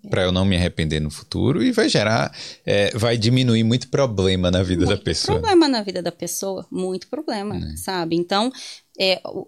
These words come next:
Speaker 1: a, a segunda parte do planejamento aí, né? É você entender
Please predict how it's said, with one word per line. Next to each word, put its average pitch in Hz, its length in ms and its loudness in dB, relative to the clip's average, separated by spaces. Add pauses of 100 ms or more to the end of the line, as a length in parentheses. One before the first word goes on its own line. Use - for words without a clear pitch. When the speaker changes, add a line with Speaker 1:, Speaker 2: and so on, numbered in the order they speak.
(120)
Speaker 1:
a, - 260 -2
a 220 40 0
segunda 254 460 0
parte 233 440 -2
do 214 100 -6
planejamento 208 960 -2
aí, 160 220 0
né? 202 300 -2 (140)
É 202 100 -6
você 254 580 0 (420)
entender 254 1000 2